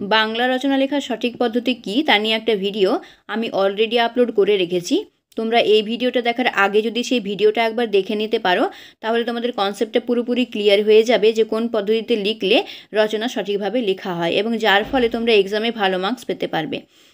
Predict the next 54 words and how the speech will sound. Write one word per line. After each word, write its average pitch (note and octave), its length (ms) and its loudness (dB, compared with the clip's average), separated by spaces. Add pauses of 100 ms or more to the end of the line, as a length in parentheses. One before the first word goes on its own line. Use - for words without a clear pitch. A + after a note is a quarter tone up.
(120)
তাই A3 120 -4
আমি G#3+ 240 -4
তোমাদের B3+ 360 0
অনুরোধ A#3 320 0
করব G#3 280 4
যে A#3 120 2
এই A3+ 60 2
ভিডিওটা G#3+ 340 0
দেখার A3 240 2
আগে G3 300 2
তোমরা A3+ 260 -4
সেই A#3+ 160 -4
ভিডিওটা G3 420 0
একবার A3 260 0
দেখে G3 240 0
নিও। - 240 -4 (400)
আমি G#3 220 -6
তার C4 200 0
লিঙ্কটা A#3 500 0 (340)
ডেসক্রিপশন A3+ 500 2
বক্সে A#3+ 240 -2
লাগিয়ে A#3 320 4
রেখে G3 240 2
দিয়েছি, F#3+ 360 4
ওপরের A3+ 320 2
আই G3 200 4
বাটনেও A#3+ 300 -2
আমি B3 120 2
সেটাকে A#3+ 280 -4
লাগিয়ে G#3+ 320 2
রেখে F#3+ 240 0
দিয়েছি, F#3 360 2 (280)
সেখান C4+ 300 2
থেকে C4 160 0
ক্লিক G3 240 -6
করেও A#3 160 2
তোমরা F#3 280 -2
সেটা B3+ 220 -4
দেখে G3 240 -2
নিতে E3 240 -2
পারো। D3+ 240 -6 (300)
তাহলে A3 300 -2
চলো B3 200 -2
আমরা B3 320 2
আজকে G#3 280 0
দেখে B3 220 2
নিই G#3+ 140 0
যে A#3 100 2
আজকের G#3 400 2
রচনাটা G3+ 420 -2
আমরা F#3 180 0
কিভাবে G#3+ 360 -2
লিখতে A3+ 300 -2
পারি। E3 300 -12